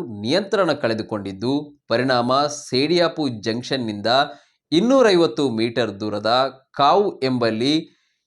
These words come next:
ಎಡಬದಿಗೆ ಚಲಿಸಿ ತೋಟದ ನೀರು ಹರಿಯುವ ಕಾಲುವೆಗೆ ಬಿದ್ದಿದೆ.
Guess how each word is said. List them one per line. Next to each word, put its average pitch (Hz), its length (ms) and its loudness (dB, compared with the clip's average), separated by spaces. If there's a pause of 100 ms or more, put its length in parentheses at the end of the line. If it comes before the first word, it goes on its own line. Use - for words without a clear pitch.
(120)
ಎಡಬದಿಗೆ 160 680 2
ಚಲಿಸಿ 127 440 -4 (260)
ತೋಟದ 160 360 -2
ನೀರು 120 340 -2
ಹರಿಯುವ 107 560 -2
ಕಾಲುವೆಗೆ 101 580 -4
ಬಿದ್ದಿದೆ. 101 380 -2